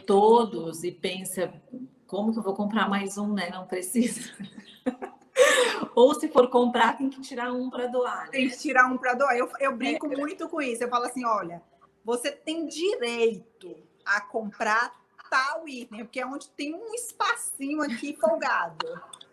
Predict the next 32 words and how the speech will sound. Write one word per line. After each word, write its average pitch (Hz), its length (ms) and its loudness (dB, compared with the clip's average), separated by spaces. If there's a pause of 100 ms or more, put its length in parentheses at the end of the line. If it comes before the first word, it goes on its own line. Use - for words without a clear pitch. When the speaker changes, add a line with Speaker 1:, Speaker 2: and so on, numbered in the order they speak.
(480)
Speaker 2:
Fora 302 440 4
isso, 277 500 -6 (1400)
só 294 300 0
se 302 140 -16
você 294 320 -8
tirar 247 480 -6
alguma 254 340 -10 (120)
coisa 226 280 -8
que 254 140 -16
tá 233 140 -8
aí. 185 260 -10 (500)
É 214 160 2
muito 254 360 -2
legal 247 380 0
fazer 220 280 -4
essa 208 240 -6
dinâmica, 220 680 -6
porque 262 540 -4 (260)
a 294 120 2
pessoa 427 280 -6
se 392 120 -8
conscientiza, 370 720 -4
né? 208 120 -4
Porque 254 220 -4
tem 254 140 -4
pessoas 269 380 -4
que 294 120 -6 (460)
têm 302 240 2
a 311 60 0
compra 285 540 -4
como 277 300 -4
um, 262 200 -2